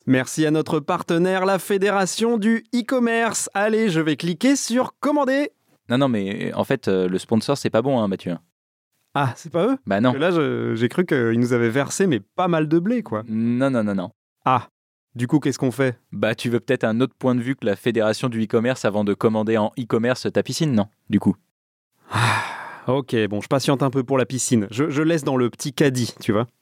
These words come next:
Speaker 2: Voilà, parce que vu que c'est pas eux qui vont la payer, euh.
Speaker 1: Bah non, c'est clair. T'as quelqu'un d'autre sous la main ?
Speaker 2: Bah bien sûr que j'ai quelqu'un sous la main, un expert du sujet.
Speaker 1: Ah oui, il s'appelle comment ?
Speaker 2: Il s'appelle Frédéric Bordage, il est expert en numérique vert et il a justement un avis sur cette étude, euh, parce que, euh, il nous a expliqué ça en fait.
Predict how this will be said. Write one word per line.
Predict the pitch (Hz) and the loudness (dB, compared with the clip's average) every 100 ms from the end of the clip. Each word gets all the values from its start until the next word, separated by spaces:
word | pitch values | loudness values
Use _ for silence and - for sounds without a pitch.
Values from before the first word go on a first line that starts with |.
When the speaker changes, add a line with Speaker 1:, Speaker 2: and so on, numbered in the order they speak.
| _ _ _ - | _ _ _ -4
Speaker 2:
Voilà, | 120 113 | 0 0
parce | - | -2
que | 110 | -4
vu | 110 | -2
que | - | -2
c'est | 107 | 2
pas | 107 | 2
eux | 110 | 2
qui | 101 | -2
vont | 95 | -2
la | 87 | -2
payer, | 90 107 123 | 0 2 2
euh. | 87 | 0
Speaker 1:
Bah | 104 | 0
non, | 104 | 0
c'est | - 104 | -2 -4
clair. | 101 101 - _ _ _ | -4 -4 -10 _ _ _
T'as | 139 | -2
quelqu'un | 147 143 160 | 0 -2 0
d'autre | 165 156 | 0 0
sous | 175 | 0
la | 160 | 2
main ? | 190 370 _ _ _ - | 0 -2 _ _ _ -2
Speaker 2:
Bah | 123 | 0
bien | 135 | 0
sûr | 156 214 | 0 -2
que | |
j'ai | 139 127 | -2 0
quelqu'un | 135 147 | 0 0
sous | 135 143 | 0 0
la | 131 | 2
main, | 127 | 2
un | 107 | 2
expert | 113 - 117 | -2 0 -2
du | 117 | -2
sujet. | 131 180 180 _ 139 | -2 -2 -2 _ -2
Speaker 1:
Ah | 147 | 0
oui, | 294 | 0
il | |
s'appelle | 233 156 151 | 0 -2 0
comment ? | 165 165 190 - _ _ _ _ _ _ _ | 2 2 0 -4 _ _ _ _ _ _ _
Speaker 2:
Il | 156 | -6
s'appelle | 151 156 - 190 151 | 0 0 0 0 0
Frédéric | - 190 196 185 | 0 -2 0 0
Bordage, | 160 156 147 139 | 0 0 0 -2
il | 98 | 0
est | 107 | 0
expert | - - 151 | 0 -2 0
en | 120 | 2
numérique | 123 156 156 143 123 | 2 2 0 0 0
vert | 131 180 | 0 0
et | 147 117 | 0 0
il | 110 113 | 0 0
a | |
justement | 117 131 156 175 | -2 -4 -2 0
un | 117 113 | 2 2
avis | 127 180 | 0 -2
sur | 127 | -2
cette | - 113 | 0 0
étude, | 113 104 170 170 | 0 0 -2 2
euh, | 104 95 | 2 0
parce | - - | -4 -6
que, | - | 0
euh, | 110 95 90 | 2 2 0
il | |
nous | 90 92 | -2 0
a | |
expliqué | 107 - 120 147 | 0 -2 -2 0
ça | 143 | 0
en | 120 | 0
fait. | - 98 | -2 -6